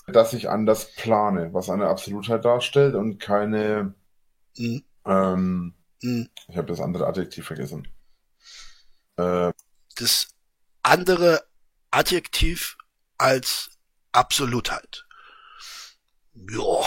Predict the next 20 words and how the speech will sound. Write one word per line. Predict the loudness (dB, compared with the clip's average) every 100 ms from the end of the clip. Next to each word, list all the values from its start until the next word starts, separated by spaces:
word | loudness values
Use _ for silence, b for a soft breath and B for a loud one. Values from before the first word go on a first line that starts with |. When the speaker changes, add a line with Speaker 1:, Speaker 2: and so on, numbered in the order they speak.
| B B B B -4
Speaker 1:
Was | -4 -2
keine, | 0 2 2 2
was | 2 4
eine | 4
Absolutheit | 2 2 2 4 8
darstellt | 8 8 2 2 B B B _ _
und | 2
nicht | 2 0
die | 2
Tatsache, | 6 4 4 4 6 4
dass | 4 2 2
ich | 0 0
etwas | -2 2 4 4 -2 -12 -18 _ _ _ _ _ _ _ _ 2
plane, | 4 4 4 2
also | 2 4
was, | 4
was | 4 0 0
keine | 0 0
Absolutheit | 0 -6 -4 0
darstellt. | -2 0 -4 -4